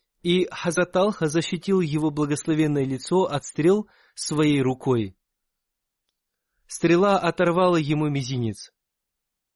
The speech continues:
Когда первая стрела пала ему в руку, он от боли издал звук "с". Посланник Аллаха, мир ему и благословение Аллаха, сказал: "Если бы он вместо этого произнёс "Бисмилля" во имя Аллаха",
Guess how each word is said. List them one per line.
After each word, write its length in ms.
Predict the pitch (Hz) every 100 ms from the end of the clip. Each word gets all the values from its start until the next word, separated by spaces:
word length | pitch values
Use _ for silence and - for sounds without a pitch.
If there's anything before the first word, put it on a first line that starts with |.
| _ _ _ _ _ _ _ _ -
Когда 300 | 156 165 190
первая 420 | 202 208 190 180
стрела 340 | - 180 180
пала 220 | 175 170
ему 280 | 160 147 151
в 100 | 127
руку, 460 | 165 214 135 120 -
он 220 | 170 175 147
от 180 | 147 135
боли 360 | 175 196 147
издал 380 | 160 135 156 151
звук 360 | 127 160 156 -
"с". 460 | - - - - _ _ _ _ _ _ _ _ _ _ _ _ _ _ _ _
Посланник 560 | 151 156 190 196 196 185
Аллаха, 320 | 160 220 208
мир 180 | 170 156
ему 140 | 156
и 40 | 143
благословение 520 | 143 139 156 139 127
Аллаха, 300 | 131 120 123
сказал: 600 | - 156 143 135 101 - _ _ _ _ _ _ -
"Если 380 | 143 202 - 190
бы 180 | 175 180
он 180 | 180 165
вместо 440 | 156 180 - 180
этого 440 | 180 180 143 139
произнёс 640 | - 160 160 143 160 143 -
"Бисмилля" 760 | 135 160 - 160 135 165 208 160
во 160 | 143
имя 220 | 139 131
Аллаха", 480 | 123 123 113 - 98